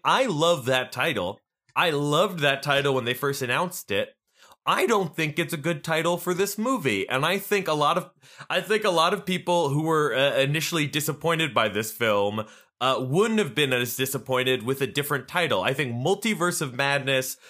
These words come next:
pro-, and the, and the whole marketing promises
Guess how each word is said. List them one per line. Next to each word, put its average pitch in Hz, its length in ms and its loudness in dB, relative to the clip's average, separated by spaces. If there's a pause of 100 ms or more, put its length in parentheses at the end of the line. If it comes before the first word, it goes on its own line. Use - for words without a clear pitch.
(200)
pro-, - 260 -2
and 180 220 2
the, - 160 0
and 175 160 2
the 160 80 2
whole 220 220 2
marketing 160 760 0
promises 135 1160 0